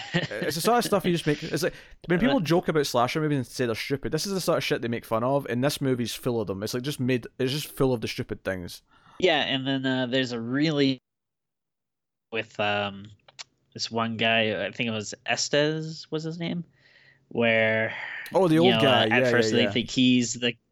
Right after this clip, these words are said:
Speaker 1: yeah, they think he's the killer, uh, 'cause they find, like, you know, uh, the stuff, the stuff he's stolen from them in his room with all this, like, candles and voodoo symbols and stuff. But <laughs> no, it turns out he was, uh,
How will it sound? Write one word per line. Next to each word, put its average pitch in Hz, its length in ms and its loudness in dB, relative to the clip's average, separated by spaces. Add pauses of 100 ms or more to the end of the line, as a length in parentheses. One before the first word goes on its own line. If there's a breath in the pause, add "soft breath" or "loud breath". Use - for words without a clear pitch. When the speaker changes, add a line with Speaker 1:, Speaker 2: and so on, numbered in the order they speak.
(280)
Speaker 1:
yeah, 120 680 2 (120)
they 131 160 2
think 139 200 -2
he's 151 240 0
the 135 80 2
killer, 120 840 0
uh, 98 460 -2
'cause 117 140 -4
they 117 100 0
find, 113 360 -2
like, 110 180 -6
you 110 100 -2
know, 104 140 -8 (340)
uh, 104 380 -2 (140)
the 120 120 -6
stuff, 113 440 0 (280)
the 123 100 -4
stuff - 360 0
he's 113 160 -2
stolen 110 280 -4
from 104 180 -6
them 104 220 -6
in 101 140 -2
his 110 180 -2
room 107 400 -4
with 104 260 -4 (400 loud breath)
all 110 240 4
this, 104 220 0
like, 101 300 -2
candles 113 600 0
and 104 220 -6
voodoo 120 440 4
symbols 117 460 0
and 113 100 -6
stuff. 110 400 0
But 127 280 2 (260 loud breath)
<laughs> 160 280 2
no, 160 160 2
it 135 280 -4
turns 139 240 -2
out 123 140 0
he 127 100 -4
was, 117 180 -6
uh, 123 240 2